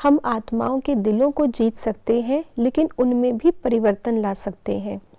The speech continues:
कई बार हम कहते हैं, "हमारी सुनते नहीं।" हम कहते हैं, "लेकिन कोई मानता नहीं।" तो वहाँ पर मुख की भाषा नहीं, लेकिन मन की भाषा का उपयोग करना है। मन की भाषा जो बाबा ने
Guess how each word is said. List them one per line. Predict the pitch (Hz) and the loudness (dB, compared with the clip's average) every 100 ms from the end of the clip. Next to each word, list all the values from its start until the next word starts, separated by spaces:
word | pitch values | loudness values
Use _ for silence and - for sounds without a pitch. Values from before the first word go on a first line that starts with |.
| - - - - _ | -20 -20 -20 -20 _
कई | 311 330 | 4 6
बार | 294 285 277 | 6 4 2
हम | 254 254 254 | 0 0 0
कहते | 254 _ - 240 240 269 | -4 _ -2 0 0 0
हैं, | 262 247 240 | -2 -2 -4
"हमारी | 226 226 226 | -2 0 0
सुनते | 233 - 233 226 240 | -4 -2 -2 0 -2
नहीं।" | 214 190 196 - _ - - - | -2 -6 -10 -12 _ -20 -14 0
हम | 269 262 | 2 2
कहते | 247 226 269 277 | 2 0 2 2
हैं, | 269 | 4
"लेकिन | 254 240 262 | 2 2 0
कोई | 262 262 | 0 0
मानता | 247 202 196 202 208 254 | 0 -2 -2 -2 -2 -2
नहीं।" | 233 208 196 190 - - - - | -2 -2 -4 -6 -16 -20 -20 -4
तो | - | 2
वहाँ | 233 233 247 277 | 2 2 2 2
पर | 285 269 | 4 4
मुख | 233 311 - | 2 -2 -4
की | - 262 | -4 -2
भाषा | 233 226 - 214 | -2 -4 -2 -2
नहीं, | 208 208 240 214 - - | -2 -2 -4 -4 -12 -4
लेकिन | - 240 262 240 | 2 4 4 -2
मन | 208 190 233 294 | -2 -2 0 -2
की | 277 262 | -2 -4
भाषा | 233 208 - 220 | -4 -6 -4 -6
का | - 220 220 - - | -2 -2 -4 -8 -12
उपयोग | 202 208 196 190 | -4 2 2 0
करना | 202 190 190 | -8 -6 -8
है। | 185 196 - - - _ 208 | -10 -12 -14 -20 -20 _ 0
मन | 220 247 | 2 2
की | 254 | 0
भाषा | 233 220 214 - 254 | -2 -2 -4 0 -2
जो | 226 240 | 0 0
बाबा | 208 202 226 | 0 -2 -2
ने | 240 | -2